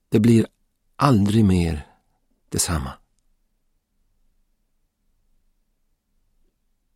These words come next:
Första delen. Sedan kom den vakt som hette Mark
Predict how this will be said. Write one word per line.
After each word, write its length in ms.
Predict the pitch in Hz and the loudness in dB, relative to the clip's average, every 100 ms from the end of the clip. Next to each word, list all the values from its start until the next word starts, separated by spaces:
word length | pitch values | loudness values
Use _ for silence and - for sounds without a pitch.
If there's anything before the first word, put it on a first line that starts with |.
| _ _ _ | _ _ _
Första 520 | - 147 - - 120 | 0 2 2 -2 -4
delen. 400 | 98 80 67 - - _ _ _ _ _ _ _ _ _ _ _ _ _ _ _ _ _ _ - - - - - _ _ _ _ _ _ _ _ _ _ _ _ _ _ | -2 -4 -6 -12 -18 _ _ _ _ _ _ _ _ _ _ _ _ _ _ _ _ _ _ -16 -16 -16 -18 -20 _ _ _ _ _ _ _ _ _ _ _ _ _ _
Sedan 440 | - 165 120 143 | 4 6 6 4
kom 340 | - 127 123 120 | 2 0 2 2
den 320 | 98 107 110 | 2 2 2
vakt 640 | 76 78 - - - - - | 0 -2 -10 -20 -20 -20 -12
som 200 | - 82 | -6 -6
hette 240 | 101 113 | -6 -4
Mark 720 | 85 80 - - _ - | -2 -2 -6 -18 _ -20